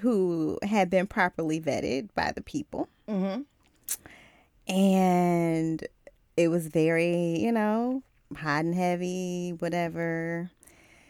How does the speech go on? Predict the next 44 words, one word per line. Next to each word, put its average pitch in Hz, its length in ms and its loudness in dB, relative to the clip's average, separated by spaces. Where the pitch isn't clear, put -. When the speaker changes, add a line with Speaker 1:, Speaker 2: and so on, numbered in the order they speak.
Speaker 1:
He 285 260 4
was 311 200 4
drunk. 277 500 6
I 208 180 4
was 214 100 2
completely 208 460 -2
sober. 151 480 -6
Speaker 2:
Mm-hmm. 160 360 4
Speaker 1:
Um, 147 480 0
and 170 220 2
things 202 280 2
start 190 280 2
going 285 500 4
and 131 140 -4
it 143 100 -6
was 175 100 -6
very 285 280 2
good. 415 480 0
Speaker 2:
Mm-hmm. 220 180 -2
Speaker 1:
And 151 180 4
at - 180 -2
one 214 200 0
point, 285 280 2
I 330 80 0
was 339 100 -8
just 339 180 -6
like, 392 240 -4
"Oh," 466 260 -2
you 311 120 4
know, 370 80 0
I - 120 4
exclaimed 311 680 2
about 285 220 0
how 277 160 2
good 247 380 -2
the 254 80 -10
situation 254 720 -6
was, 285 440 -4
and 196 140 -2
he 233 120 -4
said 233 360 -4
some, 254 300 -4
talking - 340 -2
some, 294 260 0